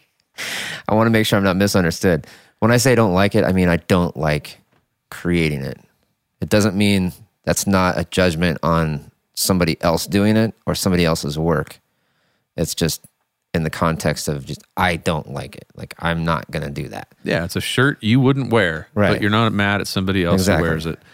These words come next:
Speaker 1: Exactly.
Speaker 2: And I think what helped me form whatever style I have in writing music is, is a, it's pretty similar. And then I'm,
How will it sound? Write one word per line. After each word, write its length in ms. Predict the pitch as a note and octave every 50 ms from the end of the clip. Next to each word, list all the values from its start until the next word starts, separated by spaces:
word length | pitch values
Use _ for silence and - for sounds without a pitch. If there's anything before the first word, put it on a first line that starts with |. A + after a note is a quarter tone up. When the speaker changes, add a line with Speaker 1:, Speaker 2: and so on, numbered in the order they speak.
| -
Speaker 1:
Exactly. 380 | - D#2+ - - - - - - _ _ _ _ _ _ _ _ _ _
Speaker 2:
And 140 | A2 G#2+ - _
I 100 | - A#2+ C3+
think 200 | F#3+ G3+ D3+ - -
what 220 | B2 B2 B2+ A#2
helped 260 | A2+ A#2 A2+ A2 -
me 140 | G#2+ G#2+ G#2
form 500 | F#2+ - - - G#2+ G#2+ G#2 G#2 G#2 G#2
whatever 280 | G2+ G2+ G#2 G#2 F#2+ F#2
style 440 | - - - G#2 G2 G2 F#2+ F#2 F#2
I 100 | F#2+ G2
have 240 | G2+ F#2+ F#2 F2
in 80 | E2+ F2
writing 300 | F2+ F2+ E2+ E2 E2 E2+
music 340 | E2+ F2 E2+ F2 E2+ E2 -
is, 160 | D#2+ E2 E2+
is 300 | E2+ F2 F2 E2 D#2+ E2
a, 420 | D#2+ D#2 D2 - - - - G2 - _ _ _ _ _ _ _ _ _ _ _ _ _ _ _ _ _ _ _ _ _ _ _ _ _ _ _ _ _ _ _ _ _ _ _ _
it's 80 | _ -
pretty 220 | - - E3+ F3+
similar. 480 | F3+ - - A#2 A2 A#2+ C3 D3 D#3+ D#3
And 200 | - - G2+ F#2+
then 80 | F#2+
I'm, 240 | F#2+ F#2 F#2+ F#2 -